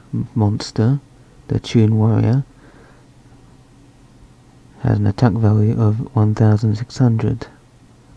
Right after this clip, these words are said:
So now you have three different types of states. One where your attacking value is higher than his,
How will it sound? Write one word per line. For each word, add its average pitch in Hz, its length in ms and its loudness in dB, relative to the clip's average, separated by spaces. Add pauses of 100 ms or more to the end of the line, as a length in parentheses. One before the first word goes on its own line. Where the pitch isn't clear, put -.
(440)
So 110 460 4 (320)
now 123 300 4
you 135 220 8
have 113 420 2 (1800)
three 127 320 4
different 113 340 -2
types - 280 -4
of 104 120 -2
states. - 640 -8 (480)
One 123 640 0 (280)
where 107 140 0
your 120 280 2
attacking 104 420 -4
value 101 340 0
is 101 100 -6
higher 101 340 -2
than 101 200 -2
his, 107 420 -2